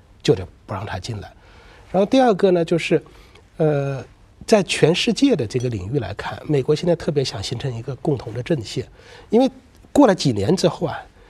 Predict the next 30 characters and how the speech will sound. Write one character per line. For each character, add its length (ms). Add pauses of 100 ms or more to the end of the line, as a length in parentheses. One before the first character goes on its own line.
(220)
如 120
果 100
说 160
他 140
用 160
这 100
个 60
百 120
分 120
之 40
一 60
百 140
挡 280
住 160
了 80
中 200
国 120
的 120
汽 200
车， 240 (160)
但 140
是 80
过 160
几 100
年 140
之 100
后， 140
美 140
国 100
人 180